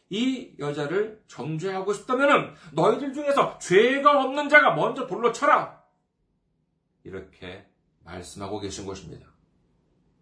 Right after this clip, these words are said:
이렇게 예수님께서 말씀하시자 어떻게 되었겠습니까? 요한복음 팔 장 구 절.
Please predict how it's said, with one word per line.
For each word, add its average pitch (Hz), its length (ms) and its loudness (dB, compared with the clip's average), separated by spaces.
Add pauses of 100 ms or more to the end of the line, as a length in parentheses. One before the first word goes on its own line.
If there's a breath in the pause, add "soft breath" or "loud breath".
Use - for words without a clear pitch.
(1040 loud breath)
이렇게 247 360 4
예수님께서 226 540 -4
말씀하시자 175 680 -6
어떻게 - 360 -8
되었겠습니까? - 680 -10 (1160 soft breath)
요한복음 135 420 0
팔 156 200 -6
장 147 220 -6
구 131 80 -8
절. 135 340 -6